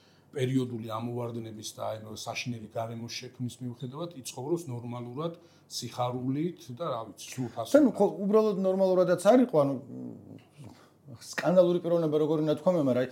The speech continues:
Speaker 2: ცნობილი ხალხი რო არის, ერთ-ერთი მათგანი
Speaker 1: ხო,
Speaker 2: იყო,
Speaker 1: ხო.
Speaker 2: ცნობილი ქალები, რაც ტელეწამყვანი, ა, ყვითელ პრესაში მასზე წერდნენ, რაც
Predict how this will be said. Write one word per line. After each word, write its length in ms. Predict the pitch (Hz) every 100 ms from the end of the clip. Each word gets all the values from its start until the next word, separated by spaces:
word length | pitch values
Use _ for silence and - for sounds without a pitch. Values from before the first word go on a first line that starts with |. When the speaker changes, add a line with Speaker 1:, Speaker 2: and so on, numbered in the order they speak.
| - -
Speaker 2:
ცნობილი 460 | - 208 214 190 170
ხალხი 380 | - 135 - 143
რო 120 | 135
არის, 200 | 156 190 220
ერთ-ერთი 420 | 151 170 160 208
მათგანი 480 | 160 123 123 117 95
Speaker 1:
ხო, 80 |
Speaker 2:
იყო, 120 | 87 101
Speaker 1:
ხო. 80 |
Speaker 2:
ცნობილი 380 | 127 123 110 151
ქალები, 400 | 165 113 92 85
რაც 140 | 92 85
ტელეწამყვანი, 800 | 95 101 - 151 170 165 160 156 - - - -
ა, 140 | - 101 104 101 104 95
ყვითელ 360 | - 113 113
პრესაში 520 | 104 107 104 107 - 107
მასზე 360 | 98 101 104 110
წერდნენ, 520 | - 160 175 156 165
რაც 300 | 147 110 107